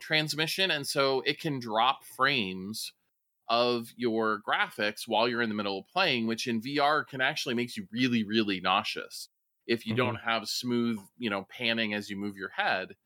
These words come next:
Speaker 1: So, uh, the folks at Meta, formerly Facebook,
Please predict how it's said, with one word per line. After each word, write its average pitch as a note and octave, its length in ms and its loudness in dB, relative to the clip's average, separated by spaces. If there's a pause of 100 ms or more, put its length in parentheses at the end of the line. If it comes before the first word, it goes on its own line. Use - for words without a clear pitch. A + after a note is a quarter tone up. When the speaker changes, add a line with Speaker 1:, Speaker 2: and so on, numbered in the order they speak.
(520)
Speaker 1:
So, E3 720 2 (100)
uh, D3+ 400 4 (640)
the D3 200 0
folks G3 360 -2
at C3 120 -2
Meta, C3 480 2
formerly B2 500 0
Facebook, G#2+ 600 0